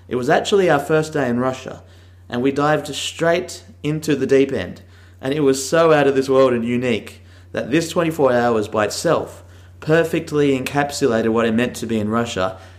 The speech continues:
at a special moment in history. And it demonstrated how football,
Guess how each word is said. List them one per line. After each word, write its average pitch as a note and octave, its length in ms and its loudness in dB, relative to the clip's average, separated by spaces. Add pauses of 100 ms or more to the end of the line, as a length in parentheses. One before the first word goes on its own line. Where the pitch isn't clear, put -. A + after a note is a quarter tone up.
(120)
at - 140 -4
a G2+ 80 0
special D3 400 0
moment A#2+ 480 0
in F#2 80 -10
history. - 520 -8 (540)
And - 100 -4
it C3+ 100 -4
demonstrated C3 840 0
how C#3 240 0
football, C3 760 0